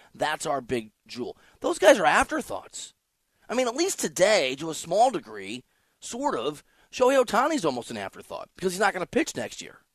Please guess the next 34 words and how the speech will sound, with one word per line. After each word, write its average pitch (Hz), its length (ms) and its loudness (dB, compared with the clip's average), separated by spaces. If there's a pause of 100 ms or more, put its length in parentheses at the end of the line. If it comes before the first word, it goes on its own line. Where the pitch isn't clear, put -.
(460)
For 190 140 -8
the 185 60 -2
moment, 190 420 0 (180)
Yamamoto's 196 640 0
the 110 100 -14
guy. 98 280 -10 (360)
I - 40 -12
mean, 226 140 -4
it 226 120 -6
is 208 160 -2
insane 226 520 -2
the 202 80 0
way 151 220 0
in 143 100 -2
which 139 160 -8
the 123 60 -14
Dodgers 110 340 -6
are 107 60 -10
built, 101 320 -10
and 160 80 -6
yet 175 140 0
that 185 180 0 (200)
creates 160 540 -6 (920)
an 151 100 -2 (140)
absolute 143 640 -4
level 101 260 -6
of - 120 -18
pressure, 143 360 -10 (520)
an 101 80 -14
expectation, 175 880 -14 (440)
a 117 80 -6
need 117 280 -8
to 107 100 -14
win, 165 400 -6